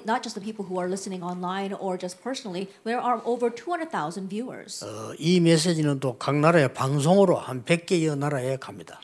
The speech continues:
Speaker 1: And also, this message is being broadcast in over a hundred different
Speaker 2: 어,
Speaker 1: nations.
Speaker 2: 굉장히 세계에서 우리 교회를 놓고 많은 기도하고 있습니다.
Speaker 1: And the entire world, people from all over the world are actually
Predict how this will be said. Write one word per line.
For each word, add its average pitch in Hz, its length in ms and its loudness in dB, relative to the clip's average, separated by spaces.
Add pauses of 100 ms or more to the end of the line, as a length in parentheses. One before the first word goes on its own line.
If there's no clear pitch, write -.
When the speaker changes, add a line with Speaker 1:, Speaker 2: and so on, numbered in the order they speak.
Speaker 1:
And 247 160 -4
also, 208 460 -4
this 202 180 -6
message 196 320 -6
is 196 80 -8
being 202 200 -6
broadcast 202 520 -6
in 208 80 -6
over 196 160 -6
a 196 80 -4
hundred 262 320 -12
different 180 240 -12
Speaker 2:
어, 190 80 -8
Speaker 1:
nations. 101 420 -10
Speaker 2:
굉장히 196 600 2
세계에서 139 840 4 (480)
우리 147 280 2
교회를 139 200 6
놓고 135 180 -2
많은 - 460 -4
기도하고 131 480 -2
있습니다. - 400 -12
Speaker 1:
And 247 240 -4
the 226 160 -8
entire 311 320 -10
world, 226 560 -4
people 233 80 -18
from 247 160 -12
all 233 240 -2
over 302 160 -6
the 247 80 -6
world 196 240 -4
are - 80 -12
actually 190 240 -10